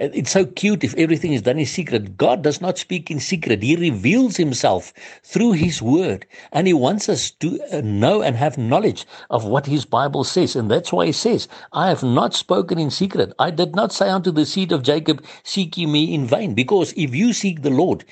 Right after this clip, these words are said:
you will not seek in vain. He will let you find him. And he says, "I, the Lord, speak righteousness. I declare things that are right." He's not an unfair God or a God of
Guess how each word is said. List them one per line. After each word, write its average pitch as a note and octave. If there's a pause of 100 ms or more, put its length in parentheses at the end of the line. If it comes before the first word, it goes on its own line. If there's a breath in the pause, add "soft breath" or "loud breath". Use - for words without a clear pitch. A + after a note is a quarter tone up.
(200 loud breath)
you D#3+
will E3+
not G3
seek F3+
in C3+
vain. C3
He C3
will C#3+
let B2+
you C3+
find G3
him. G2+ (340 loud breath)
And C#3+
he F#3+
says, E3
"I, G#3+
the G#3
Lord, D#3+
speak E3+
righteousness. B2+ (240 loud breath)
I G3+
declare G3+
things G3
that E3+
are D#3 (100)
right." D#3+ (340 soft breath)
He's F#3
not C4+
an A#3+ (100)
unfair G3+
God D#3+ (400 soft breath)
or F3
a D#3
God B2+
of F#3